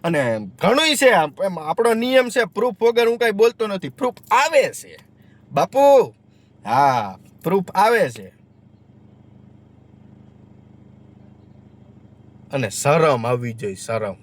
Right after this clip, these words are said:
બે કાવડિયા હાટુથી તમે પેન્ટ શર્ટ એ પહેરી લ્યો ને લગ્ન એ કરાવી લ્યો, કોઈ ઉપર દયા જ નહીં ખાવાની, કાંઈ પ્રકારની નહીં.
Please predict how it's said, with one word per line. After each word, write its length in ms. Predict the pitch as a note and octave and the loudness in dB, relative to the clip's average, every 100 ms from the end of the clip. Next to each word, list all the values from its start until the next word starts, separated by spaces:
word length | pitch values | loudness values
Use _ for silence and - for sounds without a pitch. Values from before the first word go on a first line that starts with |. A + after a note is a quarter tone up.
| _ _ _ - | _ _ _ -8
બે 380 | C3 D#3 F#3+ | -2 2 2
કાવડિયા 460 | E3 C#3+ D3+ D3+ C#3 | 0 -2 -2 -2 -6
હાટુથી 300 | C3+ C#3+ B2 | -8 -12 -14
તમે 240 | A#2 A#2+ | -12 -12
પેન્ટ 320 | G2+ C3+ C#3 C3+ | -8 -6 -6 -6
શર્ટ 260 | D#3+ D3 | -6 -4
એ 60 | C#3+ | -4
પહેરી 300 | C#3+ D3+ D3+ | -2 -4 -4
લ્યો 200 | D#3 D3 | -6 -6
ને 120 | G#2 | -8
લગ્ન 320 | G2 A#2 C3+ | -10 -2 -2
એ 80 | B2 | -2
કરાવી 300 | G#2 A2+ G#2 | -6 -10 -10
લ્યો, 180 | F#2+ F#2+ | -14 -8
કોઈ 220 | F#3+ A3 | 0 0
ઉપર 200 | G#3+ F3+ | 0 -8
દયા 380 | D3+ B3+ C#4+ F#3+ | 0 2 2 -2
જ 140 | C#3 | -6
નહીં 140 | C#3+ A#2 | -8 -8
ખાવાની, 340 | B2+ A2 G#2+ | -8 -10 -10
કાંઈ 340 | - G#3 G3+ | -2 -2 -2
પ્રકારની 520 | A#2 D3 - A#2 F#2+ F#2+ | -6 -8 -8 -10 -10 -10
નહીં. 220 | A2 | -8